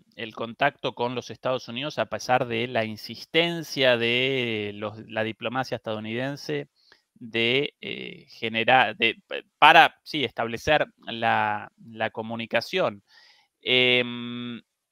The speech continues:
si vos querés mi predicción respecto a eso, Estados Unidos en esa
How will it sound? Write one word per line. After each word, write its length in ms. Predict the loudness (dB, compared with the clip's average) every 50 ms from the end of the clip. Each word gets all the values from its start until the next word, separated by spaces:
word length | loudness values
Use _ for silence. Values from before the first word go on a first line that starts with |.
| _ _ _ _
si 500 | _ -16 -14 -14 -12 -12 -12 -10 -10 -6
vos 200 | -2 -2 -2 -2 _
querés 480 | -4 -2 0 0 0 0 -4 -8 -16 -16
mi 560 | -14 -12 -10 -8 -6 -4 -4 -4 -4 -6 -6 _
predicción 680 | 0 0 0 0 0 -4 -8 -6 -2 -2 -2 -2 -2
respecto 600 | -4 -4 -6 -6 -4 _ -6 -6 -4 _ 0 2
a 80 | 2 2
eso, 320 | 2 0 -2 -4 -2 -2
Estados 540 | -2 -6 -4 _ 2 2 2 2 0 -6 -10
Unidos 420 | -10 -8 -6 -4 -4 -6 -6 -8
en 100 | -10 -8
esa 800 | -6 -8 -8 -4 -2 2 4 4 4 2 0 -2 -4 -4 -6